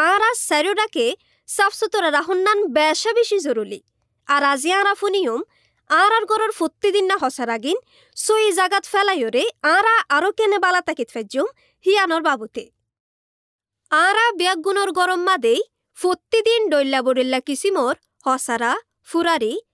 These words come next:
মেসাল, হানা ইয়া অন্যান্য সিজককলর ফ্যাকট, দাবার হাল্লা ডাল, হাবস, হাক্ষু চুট্টুয়ালা, ইয়াতবা গুলাগালা টুয়ালা ইন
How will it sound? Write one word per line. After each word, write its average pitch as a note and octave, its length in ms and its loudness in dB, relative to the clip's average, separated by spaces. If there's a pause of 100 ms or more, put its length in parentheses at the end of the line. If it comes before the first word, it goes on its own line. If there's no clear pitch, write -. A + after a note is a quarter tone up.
(160)
মেসাল, D4 520 0 (460)
হানা G#4+ 360 2 (100)
ইয়া G#4+ 120 2 (100)
অন্যান্য C4+ 320 0 (120)
সিজককলর F4 640 -2
ফ্যাকট, C#4 360 -2 (400)
দাবার D#4 440 2 (100)
হাল্লা F#4+ 400 0
ডাল, A#3 200 0 (380)
হাবস, C4 400 0 (380)
হাক্ষু G4 420 0
চুট্টুয়ালা, F#4+ 560 -2 (320)
ইয়াতবা G4+ 520 2 (400)
গুলাগালা C4+ 560 0 (100)
টুয়ালা F#4 340 0 (400)
ইন G4+ 160 4